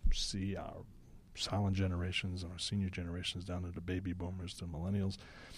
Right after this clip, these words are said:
we're seeing communication in so many gaps and so many different levels.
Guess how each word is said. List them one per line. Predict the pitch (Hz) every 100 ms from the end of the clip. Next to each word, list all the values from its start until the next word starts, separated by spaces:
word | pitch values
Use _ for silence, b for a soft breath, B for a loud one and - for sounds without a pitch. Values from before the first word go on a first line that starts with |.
| B -
we're | 107
seeing | - - 131 117 101 90 87 b b b b b b - - - - -
communication | 131 104 - - 143 147 - 69 64 - -
in | 98
so | - - 139 139
many | 104
gaps | 98 110 98 -
and | 92
so | -
many | 107
different | 95 95 82
levels. | 90 87 -